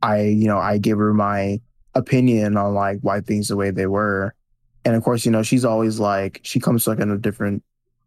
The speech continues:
she takes my perspective into consideration,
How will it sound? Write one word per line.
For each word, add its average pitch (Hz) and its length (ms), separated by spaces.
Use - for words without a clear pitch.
she 113 380
takes 120 240
my 110 160
perspective 107 480
into 107 240
consideration, 104 840